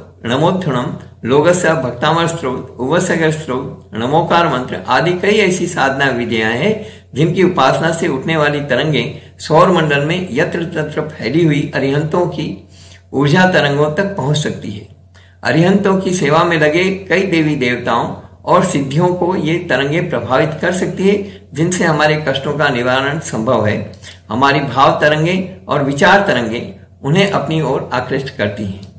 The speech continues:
आज हम जो कुछ भी हैं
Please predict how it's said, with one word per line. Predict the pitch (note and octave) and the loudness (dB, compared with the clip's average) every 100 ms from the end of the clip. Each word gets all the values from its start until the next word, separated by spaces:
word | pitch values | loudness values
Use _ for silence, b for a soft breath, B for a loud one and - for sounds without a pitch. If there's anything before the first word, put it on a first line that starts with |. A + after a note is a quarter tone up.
| - - B B G3+ B - - - - - - - - - G#2+ | -20 -20 B B -16 B -16 -18 -20 -20 -20 -20 -20 -20 -6 2
आज | C3+ D3+ - - - - - - - - _ - _ - - | 2 2 -4 -12 -20 -20 -20 -20 -20 -20 _ -20 _ -14 -4
हम | D3 D#3 | 0 4
जो | D#3+ E3 | 4 4
कुछ | C4+ | 2
भी | F#3+ G3 | 4 4
हैं | C#3 G2+ F#2+ - | 4 2 -4 -12